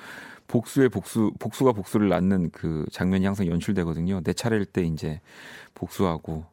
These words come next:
또 막 그랬던 기억이 납니다. 조금 주고. 정미 씨는 "맞아요. 수요일 급식 때문에 학교 가고 싶다는 딸 얘기 생각나네요." 어, 이 그 정도군요. 아니, 왜 요즘은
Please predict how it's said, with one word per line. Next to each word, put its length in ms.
또 100
막 140
그랬던 360
기억이 240
납니다. 600
조금 300
주고. 420
정미 300
씨는 500
"맞아요. 600
수요일 380
급식 360
때문에 500
학교 400
가고 240
싶다는 580
딸 240
얘기 180
생각나네요." 640
어, 640
이 60
그 140
정도군요. 640
아니, 220
왜 320
요즘은 560